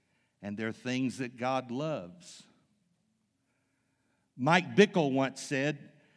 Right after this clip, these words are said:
"God's anger is always aimed at whatever interferes with love."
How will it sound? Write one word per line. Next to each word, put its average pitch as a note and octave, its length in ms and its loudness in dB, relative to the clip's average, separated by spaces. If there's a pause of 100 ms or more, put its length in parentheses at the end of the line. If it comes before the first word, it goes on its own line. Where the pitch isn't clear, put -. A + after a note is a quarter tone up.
(320)
"God's E3 600 2
anger C#3+ 720 2 (460)
is B2+ 200 0
always F3+ 800 2
aimed C#3+ 680 0
at C3 180 -2 (100)
whatever D#3 640 0
interferes C#3 1000 -2 (440)
with B2 220 -6
love." A2 420 -4